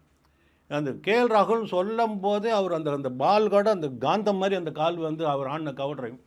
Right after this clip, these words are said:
அதெல்லாம் வந்து நீங்க மறக்க முடியாது. இதெல்லாம் கிரேஸ், இதெல்லாம் வந்து டெஸ்ட் கிரிக்கெட்டோட கூட வந்து அப்படியே ஒட்டி பிறந்தது.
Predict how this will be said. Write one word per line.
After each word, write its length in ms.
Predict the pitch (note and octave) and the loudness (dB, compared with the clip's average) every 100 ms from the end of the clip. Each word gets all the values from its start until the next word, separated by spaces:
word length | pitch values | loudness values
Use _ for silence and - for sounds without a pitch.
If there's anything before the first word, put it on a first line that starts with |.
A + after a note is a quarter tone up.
| _ _ _ _ _ _ - | _ _ _ _ _ _ -6
அதெல்லாம் 320 | C#3 F3+ A3 | -4 -2 -2
வந்து 220 | G3+ G#3+ | 0 0
நீங்க 180 | F#3 D3+ | 0 -2
மறக்க 300 | C#3 G3 G3+ | -2 -4 -4
முடியாது. 240 | E3+ D3+ | -4 -4
இதெல்லாம் 400 | F#3+ G#3+ F#3+ B2+ | -6 -6 -6 -8
கிரேஸ், 640 | A#2 D#3 F#3 - - - C3 | -4 -2 -2 -2 -8 -20 -8
இதெல்லாம் 400 | C3 D#3 F#3 G3 | -6 -4 -4 -4
வந்து 200 | F#3+ G3 | -4 -6
டெஸ்ட் 340 | F3+ F3 - | -6 -8 -6
கிரிக்கெட்டோட 680 | G3+ F#3+ F3 F3+ F#3 F#3 - | -8 -6 -6 -6 -4 -6 -8
கூட 280 | F#3+ G3+ G3 | -4 -2 0
வந்து 380 | D3+ E3 F3 E3 | -2 -4 -6 -8
அப்படியே 260 | C#3 F3 | -6 -6
ஒட்டி 260 | D3 D3+ F#3 | -6 -6 -8
பிறந்தது. 580 | D#3+ D#3+ E3+ D#3 A2 | -4 -6 -4 -6 -8